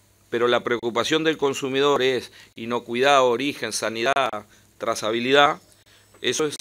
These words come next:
la posibilidad de darle valor a algo que difícilmente se le pueda dar valor en los mercados tradicionales.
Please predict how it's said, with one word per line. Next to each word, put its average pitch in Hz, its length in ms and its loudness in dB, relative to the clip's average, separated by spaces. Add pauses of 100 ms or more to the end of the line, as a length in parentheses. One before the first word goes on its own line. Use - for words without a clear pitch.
la 120 180 0
posibilidad 123 500 0
de 135 80 4
darle 143 260 4
valor 139 320 4
a 143 140 8
algo 156 300 4
que 127 160 -2
difícilmente 139 840 -6
se 135 140 -12
le 120 100 -6
pueda 123 240 -4
dar 127 280 -4 (360)
valor 117 380 2
en 139 100 0
los 120 80 -8
mercados 113 380 -6
tradicionales. 101 560 -12